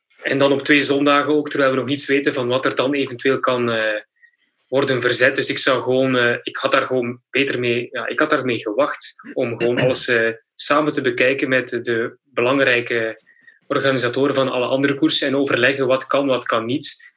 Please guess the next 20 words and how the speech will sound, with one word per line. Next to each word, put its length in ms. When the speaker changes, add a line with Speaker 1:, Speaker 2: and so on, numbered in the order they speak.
Speaker 1:
En 140
dan 240
daar 260
samen 360
een 60
kalender 380
in 140
maken. 640
Maar 200
niet 380
nu, 400
terwijl 280
nog, 280
eh, 160
alles 240
onzeker 380
is, 120
even 220
gaan, 300
eh, 200